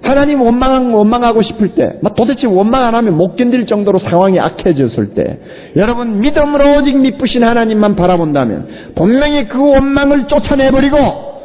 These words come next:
오히려 그 원망 대신에 하나님 앞에 감사할 수 있는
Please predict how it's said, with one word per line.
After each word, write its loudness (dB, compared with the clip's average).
오히려 0
그 0
원망 2
대신에 0
하나님 0
앞에 0
감사할 0
수 -6
있는 2